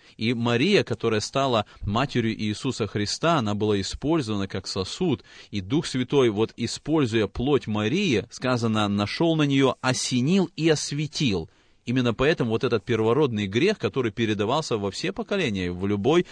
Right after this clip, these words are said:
человек, приходящий в этот мир, он был уже поражен грехом. Но Иисус Христос был рожден без греха, потому что Дух Святой совершил вот это чудо.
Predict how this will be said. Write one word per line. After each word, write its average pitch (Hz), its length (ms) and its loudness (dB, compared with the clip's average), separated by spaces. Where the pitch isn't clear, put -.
человек, 151 420 4
приходящий 117 580 0
в 110 60 -2
этот 107 240 2
мир, 156 300 2
он 117 240 2
был 131 280 2
уже 120 280 4
поражен 113 480 2
грехом. 110 440 0
Но 113 180 0
Иисус 113 360 0
Христос 127 420 -2
был 123 240 2
рожден 120 340 0
без 120 380 2
греха, 101 560 -4
потому 117 280 0
что 113 180 -2
Дух 143 200 0
Святой 117 320 0
совершил 107 480 0
вот 107 140 0
это 117 180 0
чудо. 110 420 0